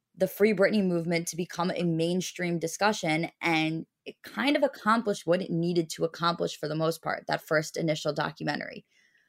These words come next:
To me, I mean, I understand that so much of the intent behind these documentaries are to do good, but to be continuously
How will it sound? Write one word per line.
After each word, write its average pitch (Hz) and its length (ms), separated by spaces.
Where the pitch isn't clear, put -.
To - 140
me, 262 440
I - 60
mean, 214 120
I - 260
understand 254 480
that 180 120
so 208 200
much 208 200
of 175 80
the 170 120
intent 170 360
behind 180 300
these 165 120
documentaries 165 640
are 156 100
to 151 80
do 156 180
good, 165 440
but 156 260
to 247 120
be 220 160
continuously 233 960